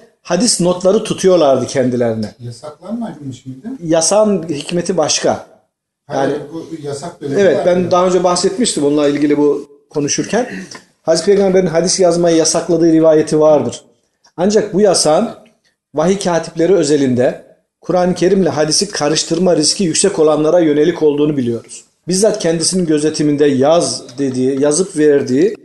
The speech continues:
Speaker 1: hadisler, raviler, sahabiler olduğunu gördüğümüz için bu yasağın belli bir amaca yönelik olduğunu, e, rahatlıkla tespit edebiliyoruz. Şimdi, e, hadislerin Peygamberimiz döneminde yazılmaya başlandığını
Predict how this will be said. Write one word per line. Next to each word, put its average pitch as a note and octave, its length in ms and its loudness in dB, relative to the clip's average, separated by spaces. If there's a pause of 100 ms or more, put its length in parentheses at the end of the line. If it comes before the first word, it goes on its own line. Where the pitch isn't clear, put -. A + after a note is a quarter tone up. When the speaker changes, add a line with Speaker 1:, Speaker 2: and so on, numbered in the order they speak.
(160)
Speaker 1:
hadisler, D#3 560 0
raviler, C#3+ 440 2
sahabiler D3 540 0
olduğunu C3+ 360 2
gördüğümüz C#3+ 460 2
için A#2+ 280 -2 (520)
bu E3+ 180 2
yasağın D#3+ 640 2
belli D#3+ 200 2
bir E3 160 2
amaca D3+ 280 0
yönelik D3 360 2
olduğunu, D3 520 2 (400)
e, D3+ 40 -2 (320)
rahatlıkla D#3 460 -2
tespit - 340 -4
edebiliyoruz. C#3+ 800 2 (440)
Şimdi, G#3 600 0
e, E3 60 -4 (260)
hadislerin F#3 440 0
Peygamberimiz F3+ 560 2
döneminde F3 320 2
yazılmaya E3+ 720 4
başlandığını E3 840 -2